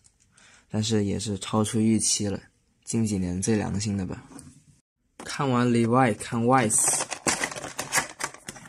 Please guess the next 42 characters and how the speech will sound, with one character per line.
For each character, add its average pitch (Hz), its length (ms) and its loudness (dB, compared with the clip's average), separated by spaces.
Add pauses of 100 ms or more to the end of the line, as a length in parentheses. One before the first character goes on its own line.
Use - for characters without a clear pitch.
(320)
说 - 300 -2
明 127 240 2
书 135 480 -2 (480)
去 - 180 -4
哪 90 200 -2
了？ 85 120 -8 (600)
怎 101 120 -6
么 95 80 -4
在 107 180 -4
这？ 110 120 -8 (1080)
后 139 120 0
面 135 220 4
还 107 240 -2
有 107 140 4
一 - 20 2
个 110 80 2
娄 92 180 0
师 98 240 -2
傅， 101 220 -8 (800)
但 113 200 0
是 110 100 2
是 110 220 0
胡 107 320 -2
狼 113 200 4
印 113 200 4
章 101 200 0
的 98 140 -2 (180)
样 113 260 0
子。 - 180 -6 (3500)
可 - 140 -6
以 113 80 0
看 131 240 0
到 120 140 4
配 135 320 4
件 123 180 4
都 113 100 4
到 113 180 4
Vice 117 380 2
这 92 120 -4
儿 - 40 -4
来 - 140 -8
了， - 120 -16